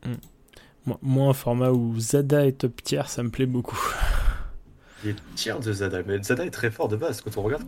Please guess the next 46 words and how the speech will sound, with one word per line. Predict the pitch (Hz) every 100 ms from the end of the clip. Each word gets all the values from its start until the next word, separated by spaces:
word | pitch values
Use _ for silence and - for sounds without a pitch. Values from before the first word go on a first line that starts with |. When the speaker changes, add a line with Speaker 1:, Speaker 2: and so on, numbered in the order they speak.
| -
Speaker 2:
quand | 98
on | -
regarde | 131 120
un |
build | 98 127 - - 110
E |
D | 104
H | 107 95
Zada, | 92 98 - - - - _ _ _ -
il | 104
joue | 127 107
beaucoup | - - -
de |
communes, | - 123 151 107 104
et |
au |
final | 98 139 117
Zada | 107 131
en | 98
P | -
H | 110 151 -
ne | 104
perd | 120 -
quasi | - 120 107
rien. | 110 135 - _ _ _ _ -
Speaker 1:
Hmm. | 131 - _
Speaker 2:
Quelques | 107 104 98
cartes | - 110 104 -
un | 92
peu | 101
vraies, | 87 - 90 92 92 90
enfin, | - 87 - - _ _
qui | -
peut | -
être | - -
vite | 110
remplaçable, | - 98 101 - 120 98
mais | 92 92
même | 92 101 107 95
au, | 90 95 _ 107
au |
vu | 98 117
des | 101
extensions | 98 104 98 98
qui | -
sortent, | 139